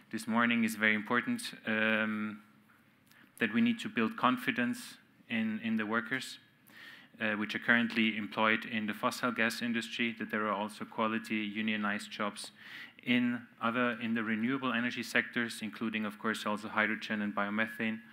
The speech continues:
for, uh, for the uses in, um, industry, transport, or, uh, seasonal electricity storage.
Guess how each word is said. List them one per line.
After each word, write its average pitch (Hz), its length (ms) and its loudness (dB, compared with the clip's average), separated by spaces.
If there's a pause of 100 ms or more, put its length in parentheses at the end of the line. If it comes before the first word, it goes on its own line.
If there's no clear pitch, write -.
(400)
for, 107 640 0
uh, 104 200 0
for 104 240 -2
the 107 60 0
uses 110 520 0
in, 101 340 -2
um, 92 360 -6 (760)
industry, 107 460 -2
transport, 101 680 -6
or, 98 280 -2
uh, 95 180 -6
seasonal 101 460 -6
electricity 101 600 -4
storage. 110 540 -4